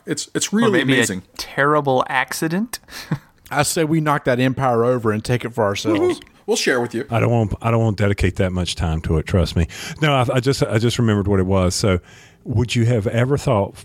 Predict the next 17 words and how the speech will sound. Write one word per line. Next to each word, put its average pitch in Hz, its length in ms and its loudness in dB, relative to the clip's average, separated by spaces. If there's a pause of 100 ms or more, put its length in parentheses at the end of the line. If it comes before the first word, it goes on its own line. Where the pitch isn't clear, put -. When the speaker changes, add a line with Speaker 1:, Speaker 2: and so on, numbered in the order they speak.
(140)
Speaker 4:
in 98 120 -2
two 117 140 -2
thousand 110 360 0
seven 92 520 0 (380)
that 92 240 0
you 107 80 2
could 98 160 0
actually 107 380 0
have 95 320 2
a 85 100 -4
successful 117 920 -2
YouTube 90 720 0
series 87 640 2
or 90 140 -2
video 101 540 2
series 82 600 -4 (120)
on 87 340 -2